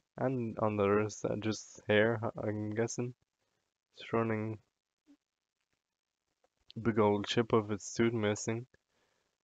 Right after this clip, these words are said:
Snorunt. It looks like a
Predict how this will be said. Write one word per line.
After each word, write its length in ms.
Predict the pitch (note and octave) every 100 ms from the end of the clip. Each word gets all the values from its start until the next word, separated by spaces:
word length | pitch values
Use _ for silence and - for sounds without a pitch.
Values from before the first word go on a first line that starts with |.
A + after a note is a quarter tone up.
| _ _ _
Snorunt. 1300 | - - - - G#2+ G#2+ G#2+ G#2+ C3+ B2 G#2+ C3+ - - _
It 420 | A#2 A2 G#2+ G#2 -
looks 280 | A2 G#2+ -
like 180 | G#2+
a 120 | G#2